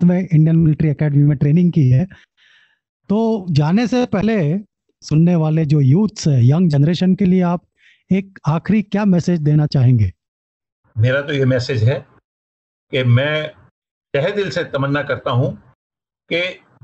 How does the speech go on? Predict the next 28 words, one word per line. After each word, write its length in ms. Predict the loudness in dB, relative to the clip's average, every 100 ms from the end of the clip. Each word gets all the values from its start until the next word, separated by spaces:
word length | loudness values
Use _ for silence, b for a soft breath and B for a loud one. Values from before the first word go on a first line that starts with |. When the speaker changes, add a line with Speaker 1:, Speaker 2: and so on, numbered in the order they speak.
| -20
Speaker 2:
हर 240 | -8 -4 -4
बच्चे 340 | -6 -6 -6
को 240 | -4 -6 -6 _ _ _ _ _ -10
एक 180 | -10 -6
तमन्ना 300 | -6 -4 -4
होनी 260 | -2 -4
चाहिए 300 | -4 -4 -4
कि 80 | -4
फौज 340 | -4 -4 -4 -6
की 160 | -6
एक 140 | -2 -2
नौकरी 320 | -2 -4 -6
करके 300 | -6 -6 -6
देखो, 320 | -6 -8 -10 -12 _ _ _ _ _ _ _ _ -8
कि 60 |
फौज 340 | -4 -4 -4 -6
की 140 | -4
नौकरी 360 | -2 0 0 2
Speaker 1:
जी। 300 | 2 2 -4 _ _ -2
Speaker 2:
में 160 | -2
जो 120 | -2
जज्बा 400 | -4 -4 -4 -4
है, 420 | -4 -4 -6 -16 -20 -20 _ _ _ _ _ _ _
वो 420 | -4 -2 -2 -6 -14 _ -16
जिंदगी 680 | -6 -6 -4 -6 -4 -4 -6 _ _ _ _ _ -8
का 80 | -6
आनंद 500 | -4 -4 -4 -4 -2
है। 300 | -2 -4